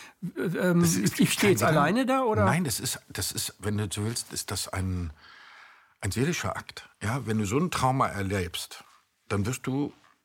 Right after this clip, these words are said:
Speaker 2: rauskatapultiert aus der Kindheit.
Speaker 1: Mhm.
Speaker 2: Richtig rauskatapultiert.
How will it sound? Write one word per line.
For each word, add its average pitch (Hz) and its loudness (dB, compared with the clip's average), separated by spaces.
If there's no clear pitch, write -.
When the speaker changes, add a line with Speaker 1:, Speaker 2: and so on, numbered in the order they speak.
Speaker 2:
rauskatapultiert - -4
aus - -8
der - -12
Kindheit. - -16
Speaker 1:
Mhm. 165 -2
Speaker 2:
Richtig 120 -4
rauskatapultiert. - -10